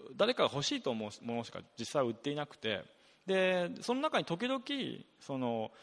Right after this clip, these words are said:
これ、例えば、例えばこれをもしフリーマーケットで売るとしたら、僕は必要ないけど誰かがいるかも、な-、だ-、誰かが欲しいって思うかもしれないから、これを、まあ、う-、売ってみると。で、こういうものだったら、もしかすると誰か買うかもなと思う。で、じ-、実際それが売れていったりするんですけど、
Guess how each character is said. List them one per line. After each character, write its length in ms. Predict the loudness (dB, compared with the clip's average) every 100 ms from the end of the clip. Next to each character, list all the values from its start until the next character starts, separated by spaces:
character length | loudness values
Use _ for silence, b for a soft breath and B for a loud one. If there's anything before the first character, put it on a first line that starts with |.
| B B
こ 140 | 0
れ、 440 | 2 2 2 0 0
例 120 | 0
え 40 | 0
ば、 100 | -2
例 480 | -8 -20 _ -4 2
え 40 |
ば 80 | 2
こ 280 | 0 2 8
れ 140 | 10
を 180 | 8 6
も 120 | 4
し 320 | 4 2 0 -8 -16 -10
フ 100 | 0
リ 60 | 2
ー 40 |
マ 80 | 2
ー 20 |
ケ 60 | 0
ッ 20 |
ト 80 | -6
で 60 | -8
売 40 |
る 40 | -6
と 140 | -6
し 60 | -4
た 100 | 0
ら、 300 | 2 0 -4 -16 -20 -4
僕 260 | -2 0 0
は 120 | 0
必 220 | 0 -2
要 80 | 0
な 80 | 0
い 80 |
け 80 | 0
ど 100 | 0
誰 220 | 4 4
か 140 | 4 2
が 60 |
い 60 | 0
る 80 | -2
か 120 | -4
も、 80 | -4 -8
な-、 100 | -4
だ-、 120 | -2 2
誰 160 | 4
か 80 | 4
が 60 | 2
欲 80 | 2
し 160 | 0 0
い 20 |
っ 20 |
て 100 | 0
思 140 | 0 0
う 40 |
か 120 | -4
も 80 | -8
し 100 | -6
れ 80 | -4
な 80 | -4
い 60 |
か 80 | -4
ら、 80 | -4
こ 100 | -4
れ 80 | -6
を、 80 |
ま 120 | -6 -10
あ、 20 |
う-、 260 | -12 -8
売 20 | -8
っ 40 |
て 180 | 0 0
み 100 | 0
る 120 | -6
と。 140 | -12 -20 b b b b -2
で、 260 | 2 2 2
こ 160 | 0
う 20 |
い 40 | 0
う 20 |
も 100 | 2
の 60 | 2
だ 80 |
っ 80 | 2
た 100 | 2
ら、 140 | 2 2
も 120 | 0
し 80 | 0
か 100 | 0
す 80 |
る 60 | 0
と 60 | 2
誰 120 | 0
か 80 | 0
買 140 | -6
う 40 | -6
か 120 | -10
も 120 | -12
な 140 | -14
と 100 | -14
思 140 | -16 -18 _ 0
う。 20 |
で、 140 | 0
じ-、 140 | 0 -6
実 160 | -2
際 120 | 0
そ 120 | 2 6
れ 100 | 8
が 100 | 8
売 100 | 6
れ 120 | 4
て 100 | 2
い 40 |
っ 20 |
た 160 | -2 -4
り 60 | -6
す 100 | -8
る 100 | -8
ん 40 |
で 100 | -10
す 60 | -10
け 80 |
ど、 260 | -4 -2 -2